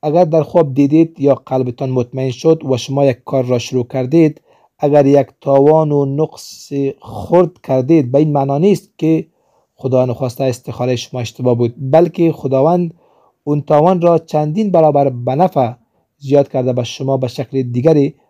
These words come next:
حتماً می‌دهد. هرگز قطعاً بعد این استخاره شما نقص و تاوان و زیان در آن کار نمی کنید، نمی کنید، نمی کنید. چون شما از خداوند خواستید، با خداوند فیصله کردید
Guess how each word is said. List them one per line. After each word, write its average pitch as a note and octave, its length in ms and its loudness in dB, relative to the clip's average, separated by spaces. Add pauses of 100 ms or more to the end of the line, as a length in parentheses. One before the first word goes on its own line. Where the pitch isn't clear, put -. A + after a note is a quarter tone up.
حتماً D#3+ 480 -4
می‌دهد. A2+ 500 -2 (480)
هرگز F3 680 2 (180)
قطعاً F3 500 -4
بعد E3 200 0
این C#3+ 200 -2
استخاره C3 420 -6
شما C#3+ 460 -2 (100)
نقص C#3+ 680 -4
و B2+ 120 -14 (100)
تاوان C#3 520 0
و C3+ 120 0
زیان C#3 640 -2 (560)
در C3 140 -6
آن C#3+ 240 -2
کار D#3+ 360 2
نمی D3+ 400 -2
کنید، D#3+ 440 -4
نمی C#3 440 -2
کنید، D3 360 -4 (120)
نمی A#2+ 380 -2
کنید. A2+ 300 -10 (420)
چون C3 120 -8
شما C#3 240 -2
از E3 180 2
خداوند D#3 320 0
خواستید، B2 540 -4
با C3 100 -4
خداوند C#3+ 360 -2
فیصله C#3+ 380 -2
کردید C#3 340 -2